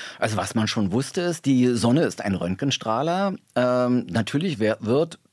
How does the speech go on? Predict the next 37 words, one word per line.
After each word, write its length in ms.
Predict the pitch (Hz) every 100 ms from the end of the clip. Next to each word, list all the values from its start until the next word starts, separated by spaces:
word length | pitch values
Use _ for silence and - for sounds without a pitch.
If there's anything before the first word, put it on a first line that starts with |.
| _ _ -
so 300 | 87 95 92
wie 100 | 107
wir 80 | 101
den 160 | 107
Mond 400 | 95 107 165 156
reflektiert 580 | 104 113 98 - 113 147
sehen, 360 | 170 165 170 151
im, 180 | 123 -
im, 320 | 127 113 107
im 180 | 104 95
Norma-, 340 | 92 80 76 - - _ - - 175
wie 120 | 202
unsere 320 | 107 - -
Augen 320 | 95 165 165
das 200 | 113 98 - -
Sonnenlicht 680 | - 113 156 180 147 151 -
am 100 | 110
Mond 480 | 110 104 113 151 139
reflektiert 540 | 110 - 104 - 135 143
sehen, 280 | 139 156 - - -
konnte 240 | 107 120
man 160 | 113 110
auch 220 | 104 -
abschätzen, 500 | 95 - 123 - 113
na 80 | 110
ja 140 | 120
gut, 240 | 120 170
da 80 | 92
wird 160 | 95 104
dann 100 | 127
natürlich 460 | 117 117 135 -
auch 180 | 113 -
Röntgenstrahlung 760 | 98 101 139 123 - 104 120 117
von 160 | 101
der 120 | 92
Sonne 340 | 90 107 156 -
ausgehend, 640 | 92 117 - 120 123